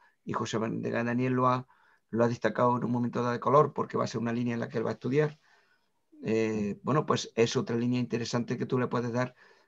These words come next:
eh, con los contrafactual puedes hablar de ejemplos,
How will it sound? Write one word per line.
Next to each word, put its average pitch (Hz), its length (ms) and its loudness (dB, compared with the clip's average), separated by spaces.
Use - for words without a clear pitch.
eh, 104 260 -2
con 113 140 0
los 113 80 -2
contrafactual 117 1000 -2
puedes 113 140 0
hablar 110 200 -2
de 110 80 -8
ejemplos, 135 460 0